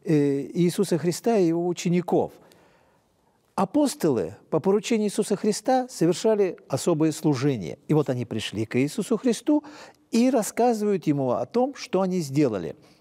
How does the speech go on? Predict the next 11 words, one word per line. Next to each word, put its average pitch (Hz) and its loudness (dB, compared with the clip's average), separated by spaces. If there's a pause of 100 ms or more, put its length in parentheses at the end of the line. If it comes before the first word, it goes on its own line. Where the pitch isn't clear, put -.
(320)
И 147 2
мы 196 2
читаем 240 0 (240)
об 135 -2
этом 143 2
в 110 -10
шестой 147 0
главе 131 0 (720)
Евангелия 123 0
от - -6
Марка. 117 -4